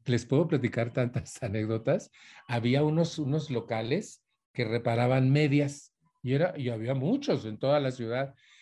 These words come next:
Y entonces había un cono, un cono, como dos conos invertidos pegados, y ahí ponían la media y con unas agujas reparaban las medias. Y como eran caras, entonces todas las mujeres llevaban a reparación sus medias, usaban otra mientras le reparaban la anterior,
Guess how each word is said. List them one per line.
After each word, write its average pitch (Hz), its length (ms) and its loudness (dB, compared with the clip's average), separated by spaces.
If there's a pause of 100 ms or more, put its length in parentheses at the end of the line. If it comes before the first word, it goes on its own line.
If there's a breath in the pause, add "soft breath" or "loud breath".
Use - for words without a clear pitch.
(140 soft breath)
Y 123 80 -4
entonces 135 400 -2
había 135 400 2
un 143 180 -6
cono, 165 400 2 (100)
un 156 220 -8
cono, 160 480 2 (240)
como 123 280 0
dos 165 220 2
conos 180 340 2
invertidos 127 560 -2
pegados, 135 520 -2 (360 soft breath)
y 127 80 -4
ahí 131 140 0
ponían 151 340 0
la 160 100 0
media 151 280 0
y 165 40 -2
con 143 160 -2
unas 175 280 -2
agujas 147 560 -2 (260)
reparaban 127 600 -2
las 123 200 -2
medias. 139 480 -2
Y 120 80 -10
como 131 200 0
eran 208 240 2
caras, 151 540 0 (340 soft breath)
entonces 143 420 -2
todas 170 220 6
las 160 160 2
mujeres 139 380 -2
llevaban 127 360 -2
a 117 60 -2
reparación 110 540 -4
sus 127 200 -4
medias, 139 420 2 (280 soft breath)
usaban 143 440 2
otra 143 240 2
mientras 120 300 -2
le 113 120 -2
reparaban 113 500 -2
la 135 80 -2
anterior, 147 460 0